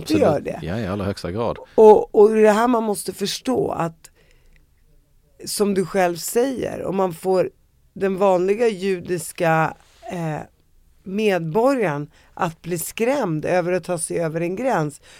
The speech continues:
Speaker 2: så kan, hur ska den personen överhuvudtaget förstå vad som händer på andra sidan?
Speaker 1: Nej, det kan man inte, och man behöver ju se det med egna ögon. Det var därför jag sa att när jag kom ner, att få doften och människorna och, och ljuden och allting, det,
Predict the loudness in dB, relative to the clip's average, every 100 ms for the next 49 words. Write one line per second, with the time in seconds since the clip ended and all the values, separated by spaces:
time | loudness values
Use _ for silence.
0 | -20 -10 -6 -2 0 0 -2 -2 -2 -2
1 | -4 -4 -4 -4 -2 0 0 -2 -4 -4
2 | -4 -6 -4 -2 0 0 -4 -6 -8 -2
3 | 0 0 -2 -2 -2 -2 -4 -6 -6 -4
4 | -6 -4 -6 -4 -4 -6 -8 -6 -2 0
5 | 0 0 0 -2 -4 -4 -2 0 0 0
6 | 0 0 0 -2 -2 0 0 0 -4 -4
7 | -6 -6 -8 -12 -8 -2 2 2 0 -2
8 | -2 -2 -4 -4 -4 -4 -2 -2 -4 -12
9 | -20 -20 -14 -10 -4 0 2 0 -2 -2
10 | 0 0 0 -2 -4 -4 -4 -6 -8 -6
11 | -6 -4 -6 -8 -8 0 0 0 -2 -4
12 | -2 -4 -4 -4 -4 -8 -6 -6